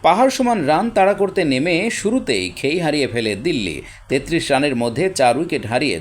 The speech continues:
ধুঁকতে থাকে ঋষভের দল, কিন্তু সেখান থেকে দলকে টানতে থাকেন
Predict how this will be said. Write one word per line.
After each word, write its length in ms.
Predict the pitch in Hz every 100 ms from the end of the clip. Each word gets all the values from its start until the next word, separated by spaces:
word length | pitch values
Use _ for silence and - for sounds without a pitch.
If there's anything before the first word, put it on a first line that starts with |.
| 80
ধুঁকতে 300 | 165 165 139
থাকে 320 | 117 120 156 190 185 - -
ঋষভের 420 | 117 143 117 92 78
দল, 200 | 92 80 73 - - - -
কিন্তু 280 | 220 247 370 262
সেখান 340 | - 190 247 254
থেকে 240 | 220 131 101
দলকে 280 | 95 156 185
টানতে 340 | 170 139 143 196
থাকেন 340 | 208 214 139